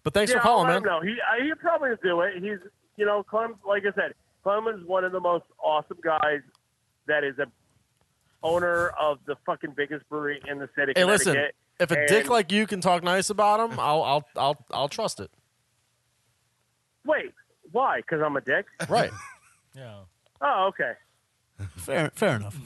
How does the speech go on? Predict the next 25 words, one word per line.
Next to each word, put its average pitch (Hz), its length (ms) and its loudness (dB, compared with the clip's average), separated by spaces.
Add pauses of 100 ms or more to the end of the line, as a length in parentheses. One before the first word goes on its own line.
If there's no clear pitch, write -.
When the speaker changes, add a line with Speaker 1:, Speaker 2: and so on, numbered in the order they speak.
Speaker 1:
Yeah. 233 220 -2
So 135 120 -6
if 135 80 -2
you 208 100 2
can 214 120 -6
talk 190 180 4
nice 214 220 2
about 131 240 4
him, 147 80 0
I 143 60 0
mean, 147 180 -2
there's, 151 180 0
there's 143 160 -6
gotta 156 180 2
be 147 100 -2
a - 40 0
Speaker 4:
Well, 147 80 2
Speaker 1:
reason. 131 160 4
Speaker 4:
Tom, 165 340 6
I 180 280 6
am 151 160 6
exceptionally 143 480 4
glad 143 280 4
you 131 100 4
called. 127 500 2